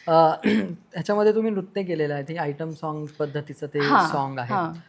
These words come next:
Speaker 1: कसा होता त्या शूटिंग दरम्यानचा काही एखादा किस्सा किंवा अनुभव काय आहे?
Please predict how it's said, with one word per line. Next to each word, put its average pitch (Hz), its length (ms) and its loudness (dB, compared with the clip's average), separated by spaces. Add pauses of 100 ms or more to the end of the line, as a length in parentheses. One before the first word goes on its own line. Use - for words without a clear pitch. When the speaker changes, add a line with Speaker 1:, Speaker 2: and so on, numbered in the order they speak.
(180)
Speaker 1:
कसा 202 200 2
होता 147 200 2
त्या 143 180 -4
शूटिंग 156 340 -10
दरम्यानचा 151 400 -2
काही 147 140 -4
एखादा 139 240 -10
किस्सा 135 460 -14
किंवा 131 220 -8
अनुभव 131 300 -10
काय 131 180 -16
आहे? 127 320 -20